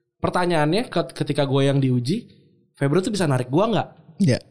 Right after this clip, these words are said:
Speaker 1: Itu
Speaker 2: Itu juga lagi gua juga setelah kemarin lu ngomong gua jadi mempertimbangkan
Speaker 1: Iya,
Speaker 2: gitu.
Speaker 1: itu.
Speaker 2: Gua, gua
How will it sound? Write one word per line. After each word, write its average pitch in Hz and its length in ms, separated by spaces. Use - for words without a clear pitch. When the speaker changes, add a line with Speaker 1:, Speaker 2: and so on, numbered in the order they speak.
Speaker 1:
Itu 147 220
Speaker 2:
Itu 151 80
juga 143 120
lagi 131 200
gua 131 100
juga 127 260
setelah - 200
kemarin 131 240
lu 127 100
ngomong 135 220
gua 147 120
jadi 131 120
mempertimbangkan 117 580
Speaker 1:
Iya, 127 260
Speaker 2:
gitu. 113 180
Speaker 1:
itu. - 40
Speaker 2:
Gua, 127 200
gua 143 200